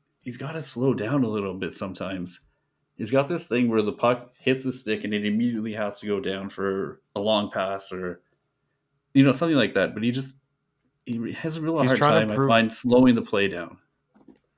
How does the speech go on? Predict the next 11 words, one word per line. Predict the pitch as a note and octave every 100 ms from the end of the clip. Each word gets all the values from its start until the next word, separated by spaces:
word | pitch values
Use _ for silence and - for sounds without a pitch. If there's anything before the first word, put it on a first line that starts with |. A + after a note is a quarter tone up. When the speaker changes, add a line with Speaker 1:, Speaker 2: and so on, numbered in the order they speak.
| _ _ _
Speaker 2:
Yeah, | C3+ D3+ A#2
he's | F#2 F#2+
trying | C#3+
to | D3+
prove | C3 B2+
he's | B2
more | G2+ G2+ G#2+
than | A2
a |
million | G2+ F#2 F#2+ F#2+ F2+ F2
four | - - F#2 F#2 F2+